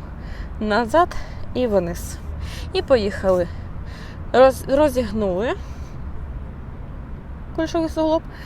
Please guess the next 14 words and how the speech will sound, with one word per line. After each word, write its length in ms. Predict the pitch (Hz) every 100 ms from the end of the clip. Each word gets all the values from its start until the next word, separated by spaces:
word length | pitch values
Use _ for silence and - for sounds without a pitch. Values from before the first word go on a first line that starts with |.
| - - - -
через 540 | - 285 254 214 -
сторону 540 | - 254 233 196 175 180
перед 280 | 214 202 202
собою 580 | - - 208 247 359 359 - - -
вниз. 540 | 180 190 170 - - - - - -
Вперед, 520 | - - 247 247 196 - - - -
в 40 | -
сторону, 680 | - 262 269 277 339 359 - - - - - - 202
назад, 680 | 190 190 208 190 294 - - - - - - - 175 175
вниз. 480 | 196 175 - - - - - - - -
Вгору, 760 | 214 196 202 233 208 175 185 - - - -
в 40 |
сторону, 720 | - - - 269 330 349 370 - - - - -
вперед, 500 | - 208 202 247